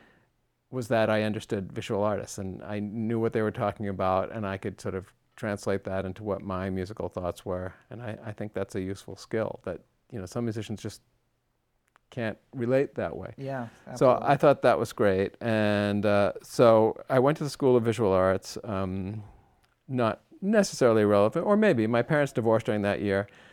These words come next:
Speaker 1: and I just got, like, I, I, I was alone by myself with a camera or a dark room all the time, and I wanted to go back to something more social, and I really missed music a great deal. So I'd already gotten into mu-, into Berklee, so I asked if I could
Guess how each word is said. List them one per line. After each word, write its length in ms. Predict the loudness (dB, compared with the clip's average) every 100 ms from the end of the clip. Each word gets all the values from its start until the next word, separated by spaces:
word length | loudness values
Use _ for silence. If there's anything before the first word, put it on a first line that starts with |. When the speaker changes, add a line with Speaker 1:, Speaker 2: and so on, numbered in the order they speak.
| -18 -6
Speaker 1:
and 120 | -2
I 120 | 0
just 220 | -2 -4
got, 280 | 2 2 2
like, 400 | -4 -4 -6 -12 _ _ _ _ _ _ _ -14
I, 100 | -14
I, 240 | -12 -16 -16 -14
I 40 | -12
was 200 | -10 -10 -12 -14 -10
alone 360 | -6 -2 0
by 100 | 0
myself 340 | 0 -2 -2 -4
with 100 | -6
a 40 |
camera 380 | -6 -4 -2 -2
or 40 | -2
a 60 |
dark 240 | 0 -2 -2
room 120 | -4
all 120 | -2
the 80 | -4
time, 260 | -4 -6 -6
and 100 | -4
I 40 |
wanted 260 | -4 -4 -8
to 80 |
go 160 | -6 -4
back 340 | -2 -4 -6 -8
to 280 | -10 -10 -14 _ _
something 320 | _ -6 -2 0
more 180 | 0 0
social, 420 | 0 0 -2 -4
and 80 | -4
I 40 |
really 260 | -4 -2 -2
missed 380 | -2 -4 -6 -8
music 340 | -8 -8 -10
a 40 |
great 260 | -6 -6 -6
deal. 260 | -8 -10 -12 _ -20 -20 _
So 120 | 0
I'd 80 | 4
already 240 | 6 6 4
gotten 360 | 4 2 0
into 220 | -4 -4 -4
mu-, 140 | -6 -6 -10
into 220 | -8 -6
Berklee, 420 | -2 -2 -2 -4
so 140 | -2 -2
I 100 | -2
asked 240 | -2 -4
if 120 | -6 -6
I 80 |
could 180 | -6 -10